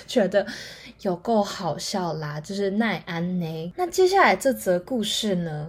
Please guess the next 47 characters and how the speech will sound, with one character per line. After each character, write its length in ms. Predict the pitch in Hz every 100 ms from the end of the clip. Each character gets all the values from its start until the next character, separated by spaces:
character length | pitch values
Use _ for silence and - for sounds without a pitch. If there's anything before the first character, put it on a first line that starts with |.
| 175
我 80 | 185
在 140 | 349
回 180 | 349 254
顾 140 | 226 277
的 120 | 214
时 140 | 208
候 60 | 202
就 40 |
在 120 | 220
想， 280 | 220 - - -
我 100 | 254
的 100 | 247 240
脑 280 | 247 185
袋 220 | 175 320 285
有 200 | 180 156
时 160 | -
候 60 | 196
会 160 | 240
如 180 | 208 185
此 240 | 190 - 175
愚 140 | 165 175
蠢， 360 | - - 202
会 140 | 214 269
不 80 |
会 100 | 220
就 140 | 185 196
是 160 | 196
因 140 | 196 196
为 80 | 185
我 180 | 170
做 260 | 170 - 220
过 160 | 196 196
了 120 | 165 -
这 100 | 220
样 160 | 175
子 80 | 175
的 60 | 180
事 280 | - 208
情 300 | 180 - 156
而 160 | - 170
导 240 | 170 151 -
致 300 | - 185 - - - -
我 80 | 190
是 240 | 180 - 208
一 20 |
个 100 | -
笨 280 | - 247